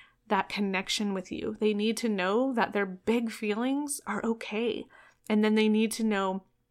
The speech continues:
how much they're valued and loved, even in that moment. And then you can move on to teaching. And then you can move on to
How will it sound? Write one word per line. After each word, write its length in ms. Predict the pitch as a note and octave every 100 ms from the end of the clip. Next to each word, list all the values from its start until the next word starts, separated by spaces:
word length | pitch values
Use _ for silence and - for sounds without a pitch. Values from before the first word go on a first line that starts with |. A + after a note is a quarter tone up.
| _ _ _
how 580 | - - G#3+ G#3+ A#3+ A#3+
much 320 | A3 - - -
they're 180 | G#3 F#3+
valued 420 | F#3 F3 A3+ A#3
and 160 | G#3 F#3
loved, 380 | F3+ G3+ A#3 A3+
even 240 | A3 G#3+ A3+
in 100 | G#3
that 160 | F#3
moment. 540 | F#3+ F#3 G#3+ D4 D4 - - - - _
And 160 | A#3 A3+
then 160 | C4
you 140 | E4 E4
can 240 | E4 D#4
move 220 | C#4 B3+
on 240 | G#3+ G3 F#3+
to 140 | -
teaching. 640 | F#3+ - F#3+ - - G#3+ G#3+ _ -
And 180 | G#3+
then 120 | A3 A#3+
you 100 | C#4
can 220 | C#4 B3
move 180 | A#3+ G#3+
on 240 | F#3+ F#3+
to 460 | - - G3+ F3+